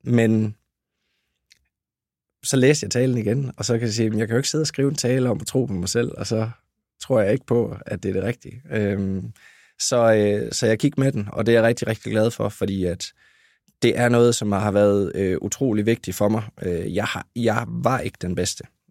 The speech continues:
Øh, og der gik også en del tid inden, at, at det også var mig, der blev udvalgt og kom med på, på yndlingelandshold og ungdomslandshold og så videre. Og jeg tror også, hele den der proces af at have været, øh, ikke at have været den bedste,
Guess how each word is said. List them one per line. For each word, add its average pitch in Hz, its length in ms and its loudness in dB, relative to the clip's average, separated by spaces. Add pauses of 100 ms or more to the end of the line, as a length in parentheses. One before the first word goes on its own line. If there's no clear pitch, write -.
Øh, - 500 -4
og - 160 -8
der 104 80 0
gik 120 240 0
også 113 240 2
en 104 60 0
del 127 240 2
tid 120 260 0
inden, 113 260 4
at, 92 360 -6
at - 160 -6
det 107 80 4
også 101 180 2
var 104 80 -4
mig, 113 220 0
der 123 80 -2
blev 107 160 -4
udvalgt 104 420 -2
og - 160 -12
kom - 160 -2
med 101 200 0
på, 95 300 -4 (480)
på 101 200 4
yndlingelandshold 101 800 2
og 107 100 -4
ungdomslandshold 101 760 -2
og - 60 -8
så - 120 -6
videre. 101 260 2 (1200)
Og 117 160 0 (800)
jeg 120 160 2
tror - 280 4
også, 123 160 0
hele 127 160 2
den 117 140 2
der 110 80 4
proces - 480 -4
af 110 180 -2
at - 100 -8
have 98 160 -4
været, 98 420 0 (540)
øh, 104 140 -4
ikke 147 180 2
at 104 60 -4
have 98 140 -2
været 95 200 2
den 90 100 -6
bedste, 98 360 -2